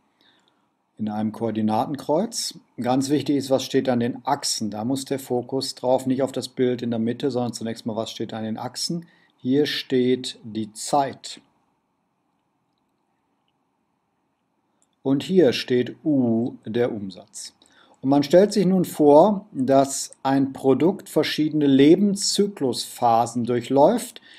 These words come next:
die man anhand des erzielten Umsatzes misst, und das sieht tendenziell so aus. Das heißt, ein Produkt hat eine Einführungsphase, eine Wachstumsphase,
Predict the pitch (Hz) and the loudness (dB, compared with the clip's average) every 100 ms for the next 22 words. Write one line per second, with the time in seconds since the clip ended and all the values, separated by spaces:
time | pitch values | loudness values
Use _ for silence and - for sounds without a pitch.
0 | - _ - 135 143 139 139 117 127 127 | -20 _ 2 4 6 4 0 -2 -2 -2
1 | 127 131 113 127 123 123 135 151 131 127 | -2 -2 -2 -2 0 -2 -2 0 2 2
2 | 110 113 - 113 - 135 190 208 - 135 | 2 0 -2 -8 -4 0 0 -2 -2 2
3 | 127 127 123 - 123 117 117 113 - 104 | 2 0 -4 -2 0 0 0 -4 -4 -2
4 | 104 104 - _ _ _ _ _ _ _ | -2 -8 -12 _ _ _ _ _ _ _
5 | - 92 92 101 92 95 98 - _ _ | -20 -16 -10 -8 -8 -8 -10 -14 _ _
6 | _ _ 101 92 92 - - - - _ | _ _ -8 -8 -10 -14 -16 -18 -20 _
7 | _ _ _ _ _ _ _ _ - _ | _ _ _ _ _ _ _ _ -20 _
8 | _ _ 117 120 135 156 143 135 143 165 | _ _ -2 2 4 4 2 4 4 4
9 | - 143 156 143 143 139 127 - _ _ | 2 2 4 4 4 2 -2 -12 _ _
10 | _ _ _ - - - 143 175 185 180 | _ _ _ -20 -10 0 2 2 2 4
11 | 170 165 165 - 156 151 151 143 151 151 | 4 4 0 0 4 4 4 2 0 -2
12 | 147 _ _ _ _ _ _ 123 120 117 | -4 _ _ _ _ _ _ -8 -4 -2
13 | 117 113 117 _ - 107 107 131 143 - | -2 -6 -10 _ -18 -8 4 4 4 -2
14 | - - 143 135 - - 131 127 131 131 | -8 -4 -4 -4 -6 0 2 4 2 0
15 | 131 127 | -2 -2